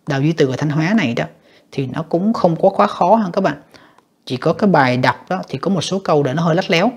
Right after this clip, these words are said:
Ờ, và mình nghĩ là các bạn nào vững tiếng Anh đó, thì có thể là các bạn sẽ lấy được cái điểm cao của bài này.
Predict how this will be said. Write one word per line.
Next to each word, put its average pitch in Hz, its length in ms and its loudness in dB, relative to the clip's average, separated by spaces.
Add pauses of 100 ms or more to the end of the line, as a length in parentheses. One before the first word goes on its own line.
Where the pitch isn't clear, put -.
(400)
Ờ, 143 400 0 (560)
và 131 420 -2 (420)
mình 139 120 -2
nghĩ 151 140 2
là 196 120 2
các 185 140 0
bạn 143 200 0
nào 135 100 0
vững 151 220 0
tiếng 220 140 0
Anh 165 180 -2
đó, 165 160 -2
thì 127 120 -2 (300)
có 147 100 0
thể 110 160 -4
là 131 100 -4
các 190 160 -2
bạn 135 120 -4
sẽ 170 120 0
lấy 170 140 2
được 170 140 2
cái 180 80 0
điểm 120 180 -2
cao 147 300 0
của 135 100 -4
bài 143 180 -2
này. 123 260 -6